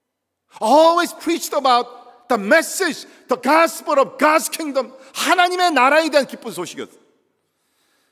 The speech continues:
자, 우리 마가복음 일 장 십사 절 보면 예수님께서 이제 공생애를 시작하시면서 어떤 말씀을 먼저 하셨는가? 요한이 잡힌 후 예수께서 갈릴리에 오셔서 하나님의 복음을 전파하며, Do you see? 하나님의 복음입니다. 전파하며 이르시되,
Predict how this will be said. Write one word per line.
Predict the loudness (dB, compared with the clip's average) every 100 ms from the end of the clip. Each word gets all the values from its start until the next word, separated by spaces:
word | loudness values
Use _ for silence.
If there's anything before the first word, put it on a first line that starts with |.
| _
자, | -4 -4
우리 | -2
마가복음 | 0 0 0 -2 -4
일 | -8
장 | -10
십사 | -10 -12 -8 -6
절 | -6
보면 | -10 -8 -8 -8 -12
예수님께서 | -8 -8 -8 -12 -12 -12 -14 -16 _
이제 | -16 -14
공생애를 | -12 -10 -8 -6 -6
시작하시면서 | -8 -8 -6 -6 -8 -12 -12 -12 -14 -16 _ _ _
어떤 | -12 -12 -4 -4
말씀을 | -2 -6 -8 -8
먼저 | -8 -8 -10
하셨는가? | -10 -16 -20 -20 -20 _ _ _ _ _ _ _ _
요한이 | -2 0 0
잡힌 | -4 -8 -6 -8
후 | -4
예수께서 | -4 -4 -10 -10
갈릴리에 | -12 -10 -10 -10 -8
오셔서 | -6 -6 -10 -12 -12 -14 _
하나님의 | -20 -10 -6 -6 -6 -6 -8
복음을 | -8 -8 -8 -12
전파하며, | -12 -16 -16 -20 -20 -20
Do | -16
you | -16
see? | -14 -16 -18 _ _
하나님의 | -20 -14 -8 -4 -2 -4
복음입니다. | -6 -8 -10 -10 -10
전파하며 | -10 -2 -2 -2
이르시되, | -6 -6 -6